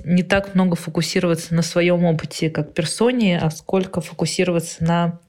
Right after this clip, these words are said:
каких-то практичных советах, что нужно делать, чтобы было все в лучшем виде. Но понятно, что как бы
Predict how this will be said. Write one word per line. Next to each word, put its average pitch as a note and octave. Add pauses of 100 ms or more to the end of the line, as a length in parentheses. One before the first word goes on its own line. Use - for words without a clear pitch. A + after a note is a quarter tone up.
(140)
каких-то E3+
практичных F3
советах, F3 (420)
что B3
нужно G3+
делать, A#3+
чтобы E3+
было F#3
все F3
в E3
лучшем F#3+
виде. C#3 (960)
Но G#3
понятно, F#3+
что D#3
как C#3+
бы C#3+